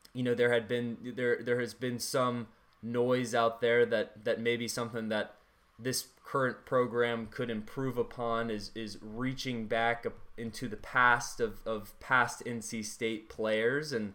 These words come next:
and there's certainly a f-, a strong step forward in that regard, and getting a guy that has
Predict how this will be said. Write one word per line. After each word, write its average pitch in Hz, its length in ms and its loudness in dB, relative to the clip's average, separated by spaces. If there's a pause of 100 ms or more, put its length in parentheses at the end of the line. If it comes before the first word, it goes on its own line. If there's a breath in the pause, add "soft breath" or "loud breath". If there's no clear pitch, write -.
(380 loud breath)
and 110 320 -4
there's 110 140 -10
certainly 117 600 -2
a 107 60 -6
f-, - 340 -12
a 110 140 -4
strong 120 640 0
step - 340 -2
forward 123 360 -2
in 104 140 -6
that 113 200 0
regard, 107 460 -2
and 101 160 -8
getting 104 240 -2
a 98 40 -8
guy 104 280 0
that 101 180 -2
has 101 280 -6